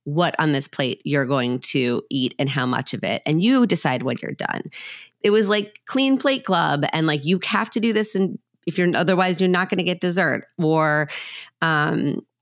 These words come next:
watching a parent say, "I'm not eating anything, I'm not eating any of this for the rest of the month," or, "I'm just gonna have, you know, a Diet Coke for dinner tonight. Uh, you eat," or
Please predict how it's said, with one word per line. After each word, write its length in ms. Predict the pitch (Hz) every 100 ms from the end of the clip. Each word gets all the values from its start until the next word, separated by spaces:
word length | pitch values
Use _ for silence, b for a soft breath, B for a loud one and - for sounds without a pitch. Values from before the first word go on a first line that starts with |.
| _ _ -
watching 440 | 165 170 - 165
a 60 | 175
parent 640 | - 233 185 165 165 -
say, 560 | - 160 156 156 151 -
"I'm 200 | 165 170
not 220 | 180 170
eating 300 | 165 165 156
anything, 840 | 156 156 147 156 156 156 151 156 -
I'm 160 | 160
not 180 | 156 147
eating 280 | 143 143 139
any 160 | 139 139
of 100 | 147
this 220 | 196 196
for 120 | - 160
the 100 | 156
rest 280 | 151 143 156
of 100 | 127
the 80 | 139
month," 400 | 113 65 - 131
or, 300 | 139 135 143 B B B -
"I'm 160 | 196
just 240 | 185 175 180
gonna 200 | 170 160
have, 400 | 170 151 147 135 - - _ -
you 80 | 156
know, 360 | 143 143 139 - -
a 80 |
Diet 260 | 156 160 151
Coke 280 | 180 143 -
for 80 | 127
dinner 420 | 123 113 113 147
tonight. 340 | - 143 67 - _ _ _ _
Uh, 80 | - -
you 220 | 175 160
eat," 400 | 82 - - - B B B B
or 560 | 160 160 160 156 143 139